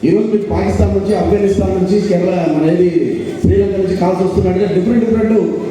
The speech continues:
ఎస్టీడీ, ఐఎస్డీ కాల్స్ వస్తున్నాయి మీకు. అవన్నీ కూడా ఇంకా కేవలం మన చుట్టుపక్కల నుంచి,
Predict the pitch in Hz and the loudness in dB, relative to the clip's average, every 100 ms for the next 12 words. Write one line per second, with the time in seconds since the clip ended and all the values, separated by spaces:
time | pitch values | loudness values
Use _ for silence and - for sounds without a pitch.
0 | - - - 220 214 165 208 214 226 208 | -2 0 2 2 0 2 2 2 0 0
1 | 190 196 175 196 180 147 - - - - | 0 0 0 2 2 0 -2 -6 -8 -10
2 | - - - 143 165 226 247 233 233 - | -12 -14 -6 -2 0 4 4 4 0 -2
3 | 208 185 185 202 190 160 185 202 190 202 | -2 0 2 2 2 0 0 0 0 0
4 | 190 190 180 180 185 | 0 0 0 -2 0